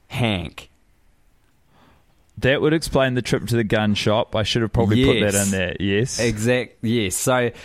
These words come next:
Speaker 1: there is a, um, there's a trip to the gun store where he overhears the transaction being made, where he's like, "Oh, who's the guy?" He's like, you know, "Oh, Dom." He's like, "Dominic sent me." The guy's like,
Speaker 2: Yeah.
Speaker 1: "I can't sell you a gun." He's like, "Dominic sent me."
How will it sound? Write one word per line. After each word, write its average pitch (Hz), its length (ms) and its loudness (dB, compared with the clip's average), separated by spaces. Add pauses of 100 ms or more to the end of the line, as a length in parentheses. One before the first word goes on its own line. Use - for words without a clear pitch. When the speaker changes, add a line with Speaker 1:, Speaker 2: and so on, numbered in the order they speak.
(120)
Speaker 1:
there 135 240 2
is 131 200 0
a, 127 400 2
um, 113 300 0
there's 117 200 -2
a 113 40 0
trip 160 300 -2
to 190 80 -2
the 175 120 -2
gun 127 260 -2
store 117 260 -2
where 110 140 0
he 110 200 -2
overhears 107 720 0
the 104 60 -2
transaction 101 600 -2
being 98 260 -2
made, 90 340 -2
where 92 120 -2
he's 92 260 -4
like, 90 240 -2
"Oh, - 300 -8
who's 127 180 -4
the 120 100 -4
guy?" 117 260 -2
He's 104 140 -8
like, 85 240 -6 (260)
you 92 80 -6
know, 85 260 -4 (840)
"Oh, 131 140 2
Dom." 107 500 0
He's - 120 -8
like, 98 180 -2
"Dominic 131 380 0
sent - 240 -4
me." 76 220 -6 (580)
The 113 100 0
guy's 117 300 2
like, 110 120 4
Speaker 2:
Yeah. 117 60 4
Speaker 1:
"I - 20 2
can't 139 240 0
sell 120 200 2
you 110 80 2
a 104 40 0
gun." 98 180 0
He's 87 140 -4
like, 95 200 -2
"Dominic 107 380 0
sent 95 220 -4
me." 82 180 -4